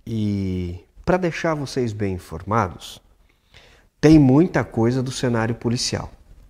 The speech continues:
Nós entramos agora com esses destaques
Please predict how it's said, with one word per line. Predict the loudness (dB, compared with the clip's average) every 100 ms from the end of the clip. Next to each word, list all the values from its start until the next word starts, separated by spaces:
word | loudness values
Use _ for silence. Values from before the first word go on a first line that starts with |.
| -20 -20 -10 0
Nós | 0 2
entramos | 0 2 2 2 2
agora | 4 6 6 6 4
com | -2 -2 4
esses | 6 6 4 0 2
destaques | 0 0 2 2 0 -6 -10